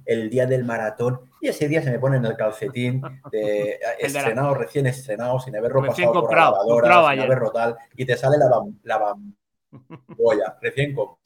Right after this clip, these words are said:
Speaker 1: Entonces lo de las lentillas me ocurrió, fue súper desagradable, porque además, eh, eh, intentabas ver luego, luego se me quedó ahí como una especie, corrías como una especie de, de nube, ¿no? Por delante. Y bueno, situaciones de
Speaker 2: Yo
Speaker 1: estas que al final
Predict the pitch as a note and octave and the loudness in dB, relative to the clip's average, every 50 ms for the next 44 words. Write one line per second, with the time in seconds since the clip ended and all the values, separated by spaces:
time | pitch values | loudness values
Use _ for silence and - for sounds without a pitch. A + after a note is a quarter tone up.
0 | _ _ - A#2 B2 D#3 F3 D#3+ D3+ C#3 B2+ C3 B2+ A#2+ A#2 B2+ C3+ E3+ E3+ C#3 | _ _ -6 -4 -2 0 2 4 4 4 2 2 0 -4 -4 -2 -2 -2 0 0
1 | C3 A#2 A2 - A2+ G#2+ C3 C3 D#3 G3 B3 D#4 - _ _ _ _ _ _ _ | -2 -4 -4 -6 -10 -10 -6 -4 -4 -4 -4 -6 -10 _ _ _ _ _ _ _
2 | _ _ - - - - - - C#3+ C3 C3 B2 A#2 A2+ - A#2+ G#2 G2+ G2+ G#2 | _ _ -10 -6 -6 -6 -4 -4 -2 -2 0 -2 -2 -2 -4 -4 -2 0 0 2
3 | B2+ C#3 D3 A#2 A2 G#2 G2+ G#2 A#2+ C3+ C3+ - - - _ - - - - _ | 2 2 2 2 0 -2 -2 -2 -4 -6 -6 -8 -12 -20 _ -20 -20 -20 -20 _
4 | _ _ - - D3+ C3 C3+ C#3 - - - - C3+ B2 - C3+ A#2+ C3 C3+ C3+ | _ _ -16 -14 -12 -12 -12 -14 -18 -16 -8 -6 -4 -2 -2 -2 0 2 2 2
5 | C3 C3 C3+ C3 C#3+ C#3 C3 B2+ B2 C3 C#3 C3+ B2+ B2 A#2+ - A2+ A2 A2+ - | 2 2 2 2 2 2 0 2 4 6 6 6 6 2 0 -2 -6 -10 -8 -4
6 | B2+ C3 D#3 D#3+ D3+ C#3 C3 C3 B2 C3 D3 D#3 C#3+ C3+ C3+ C3+ C#3+ C#3+ C#3 - | -2 -2 0 0 0 -2 -2 0 0 0 0 0 0 0 0 0 0 -2 -2 -4
7 | D3 C3+ - D3 C#3 C3+ C3+ A#2 - C3 C#3+ C#3+ - - C3 A#2+ B2 B2+ C3 C3+ | -6 -4 -2 -4 -4 -2 -4 -4 -2 -2 -2 -2 -2 -4 -8 -6 -6 -6 -6 -6
8 | C3+ C3 C3 C3 A#2+ A2 A2 G#2+ G#2 - G2+ G2+ A2 B2+ C3+ B2 A2+ G#2 A2+ C3 | -6 -8 -6 -6 -6 -4 -4 -4 -4 -4 -6 -2 0 0 2 2 0 0 -2 -4
9 | D3 - - A#2+ A2 G#2+ A2 A2 A2 A#2+ B2+ B2+ - C3+ C#3+ - - - _ _ | -4 -4 -4 -4 -2 -2 -2 0 0 -2 -2 -4 -6 -6 -6 -6 -10 -20 _ _
10 | _ - - - - _ _ _ _ _ _ - C3 C#3+ D3 C#3 C#3 D3+ C3+ - | _ -20 -20 -20 -20 _ _ _ _ _ _ -4 0 0 2 2 2 0 -2 -6
11 | C3 C3 A#2 A2 - B2 A#2+ B2+ B2+ A#2+ D#3+ D#3 - C3+ C3 - A#2+ A2 G#2 G2+ | -6 -4 -4 -4 -4 -4 -4 -4 -2 -4 -4 -2 -2 -2 -2 -2 -4 -4 -2 -4
12 | F#2+ F2+ - - G2 G2+ F#2+ F#2+ F#2+ G2+ G2+ | -4 -6 -8 -12 -18 -14 -12 -10 -10 -10 -12